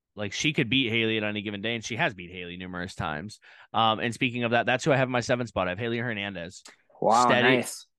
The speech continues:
Speaker 1: steady. Um, I genuinely don't know if I can really go higher than seven until I start seeing the bigger dives. 'Cause I do believe if she was doing the bigger dives and she can proficiently do them with her technique,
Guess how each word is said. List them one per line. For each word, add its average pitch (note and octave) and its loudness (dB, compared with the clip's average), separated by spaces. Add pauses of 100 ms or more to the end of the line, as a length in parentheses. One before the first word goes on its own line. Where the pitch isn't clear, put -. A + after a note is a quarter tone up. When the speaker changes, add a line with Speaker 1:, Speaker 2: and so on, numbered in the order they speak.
(160)
Speaker 1:
steady. C#3+ 2
Um, G#2+ -2 (680)
I C3 2
genuinely C#3+ -2
don't A#2+ -4
know C3+ 0
if B2+ -8
I C3 0
can B2 -10
really B2+ -4
go A#2+ -4 (320)
higher B2+ -2
than C#3+ -4
seven E3+ -4
until A#2+ -6
I A2 2
start B2+ -4
seeing C3 -8
the A#2+ -8
bigger A#2+ -2
dives. E2+ -4 (560)
'Cause D#3 0
I C#3+ 4
do D3 4
believe C#3 2
if C3 -4
she D#3 0
was B2 2
doing C3+ 0
the C3 -4
bigger C3 -2
dives B2+ 0
and A#2 -10
she C3 -8
can A#2 -8
proficiently A#2 -4
do A#2 0
them A#2+ 0
with A2 -2
her A#2 0
technique, A2 -2